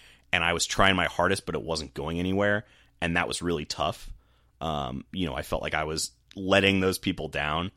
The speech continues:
uh, you know, and that, and that was kind of a, it was a tough thing to look at because I think, like,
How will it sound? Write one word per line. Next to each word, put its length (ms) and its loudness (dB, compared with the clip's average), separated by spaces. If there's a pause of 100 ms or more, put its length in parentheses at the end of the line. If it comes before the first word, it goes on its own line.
(340)
uh, 420 -2
you 140 0
know, 160 0
and 160 0
that, 160 -4
and 160 0
that 100 2
was 120 0
kind 200 0
of 80 -4
a, 340 0 (120)
it 60 -4
was 100 -4
a 60 -6
tough 180 0
thing 160 -2
to 60 -4
look 240 -2
at 160 0
because 200 -2
I 60 2
think, 200 4
like, 200 6